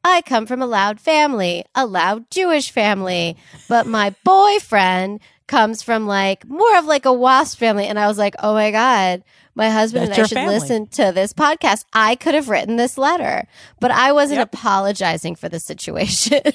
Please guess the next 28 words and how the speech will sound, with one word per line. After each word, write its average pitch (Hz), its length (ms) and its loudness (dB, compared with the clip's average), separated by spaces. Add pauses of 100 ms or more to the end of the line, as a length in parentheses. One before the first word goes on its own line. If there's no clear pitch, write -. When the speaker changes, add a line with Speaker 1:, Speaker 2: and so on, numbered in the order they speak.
(440)
Speaker 1:
It 277 120 -4
was - 240 -4
just - 240 -4
like, 269 160 4 (320)
"You 311 180 0
love 320 300 2
me, 339 220 0
you 330 120 0
love 302 280 0
me 359 200 0
loud. 233 380 4
Okay." - 640 -2
<laughs> - 60 -16 (840)
Speaker 2:
So 208 140 -2
I 202 120 2
apologize 156 760 -4
though, 147 160 -10
guys. - 400 -10
Like, - 300 -12
hold 208 280 -4
on, 165 220 0
uh, 143 960 -6
hold 254 160 -2
on 247 80 -2
for 165 140 -6
just 214 260 -4
a 185 40 -2
moment. 139 360 -8